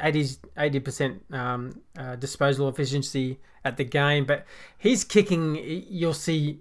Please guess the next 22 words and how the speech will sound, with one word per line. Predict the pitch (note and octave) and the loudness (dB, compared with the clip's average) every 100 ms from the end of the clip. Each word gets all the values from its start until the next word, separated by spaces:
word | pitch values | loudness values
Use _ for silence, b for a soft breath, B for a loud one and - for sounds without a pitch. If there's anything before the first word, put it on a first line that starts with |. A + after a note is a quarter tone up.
| - - - - - | -14 -20 -20 -20 -4
in | D#3 | 0
the | D3 | 2
games | D#3 C#3+ D3 | 4 4 2
to | - | -2
come | C#3 - D3 D3 | -4 2 4 4
when | C#3+ | 4
he's | C#3+ C#3 - b b b | 2 0 -8 b b b
even | D#3 D3 D3 | 0 2 4
getting | C#3+ D3+ | 4 4
in, | D3 D#3 - | 2 0 -4
more | E3 D#3 D3 | 0 4 4
into | D3 - D3 C#3 C3+ | 2 2 2 4 4
A | C#3+ | 4
F | C#3 - | 4 4
L, | D3 C#3 C3+ | 4 4 4
that | C3 - b b b | 0 -2 b b b
he | - E3+ | 0 4
has | E3 D3+ | 6 6
a | C#3+ | 2
really | C3+ C#3 D#3 D3 | 2 2 6 6
elite | C3 C3 C3+ - | 6 2 0 -2
kick | D3 C#3 - | -2 -2 -6